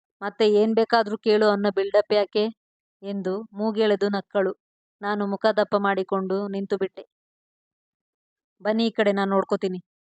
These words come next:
ಎಂದು ನನ್ನನ್ನು ಸರಿಸುವವಳನ್ನು ತಡೆದು, "ಇಲ್ಲ, ಇಲ್ಲ, ನಾನೇ ಮಾಡ್ತೀನಿ" ಎಂದು ಹಠವಿಡಿದೆ.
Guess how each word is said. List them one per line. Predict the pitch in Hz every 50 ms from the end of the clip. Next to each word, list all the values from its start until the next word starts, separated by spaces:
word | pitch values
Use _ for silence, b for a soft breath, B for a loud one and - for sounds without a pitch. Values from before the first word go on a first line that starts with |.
| _ _ _ _ _ _ _ _ _ _ _ _
ಎಂದು | 208 214 214 208 190 190 196
ನನ್ನನ್ನು | 202 208 214 214 214 214 208 196 196
ಸರಿಸುವವಳನ್ನು | - 208 202 208 214 - 233 208 196 190 190 190 185 180 185 180
ತಡೆದು, | - - 196 185 196 185 170 180 208 - _ _ _ _ _ -
"ಇಲ್ಲ, | 214 226 226
ಇಲ್ಲ, | 214 208 202 185 - _ _ _ -
ನಾನೇ | 190 196 208 226
ಮಾಡ್ತೀನಿ" | 220 214 214 202 - - 208 196 196
ಎಂದು | 202 196 190 185 190 208
ಹಠವಿಡಿದೆ. | - 202 185 - 196 185 190 185 185 175 170